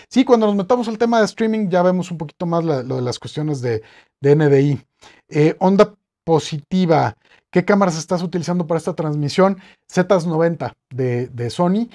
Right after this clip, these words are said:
Tenemos una Z noventa i y la que tenemos encima de la computadora es una X setenta.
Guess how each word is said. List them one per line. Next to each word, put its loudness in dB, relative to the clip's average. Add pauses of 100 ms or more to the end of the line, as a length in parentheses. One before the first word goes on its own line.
(180)
Tenemos -6
una -4
Z -6
noventa -2
i -2 (100)
y -4
la 0
que -10
tenemos -6
encima -2
de 0
la -2
computadora -6
es -8
una -8
X -12
setenta. -12